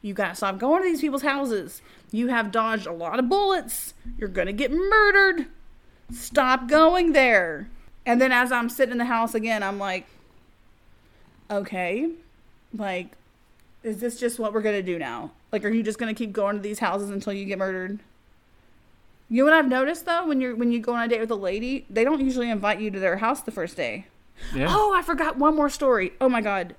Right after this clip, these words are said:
Speaker 1: Okay, I'm so sorry that all these are dating stories, everyone. If you are still listening to this, this was actually another one that kind of feels crimey. Okay, so I had matched with this guy on OkCupid, and one day I was really bored, and I was like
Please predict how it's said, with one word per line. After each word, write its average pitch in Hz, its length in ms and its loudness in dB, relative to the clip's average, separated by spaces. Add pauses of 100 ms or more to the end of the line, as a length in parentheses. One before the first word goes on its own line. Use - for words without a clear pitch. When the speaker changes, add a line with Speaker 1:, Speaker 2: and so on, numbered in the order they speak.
(100)
Speaker 1:
Okay, 226 260 -2
I'm 240 100 0
so 240 240 4
sorry 214 440 2
that 202 160 2
all 208 160 4
these 208 140 2
are 202 60 4
dating 202 300 -2
stories, 196 320 -2
everyone. 175 420 -4 (240)
If - 80 -8
you 262 100 2
are 262 60 2
still 262 200 2
listening 214 320 -2
to 196 80 -6
this, 165 220 -6
this 254 200 4
was 311 140 6
actually 220 420 2
another 202 320 2
one 208 140 2
that - 260 -2
kind 196 240 0
of 190 60 -6
feels 190 180 -4
crimey. 147 480 -4 (680)
Okay, 208 360 0 (300)
so - 520 -2 (760)
I 285 520 2
had 254 420 2
matched 220 360 2
with 220 100 -10
this 226 180 2
guy 151 400 -4 (100)
on 220 140 -2
OkCupid, 175 840 -8 (360)
and 208 540 0 (280)
one 247 160 2
day 370 120 4
I 415 40 2
was 370 160 0
really 302 200 0
bored, 185 360 -4
and 190 100 -2
I 180 60 0
was 190 160 -6
like 156 360 -4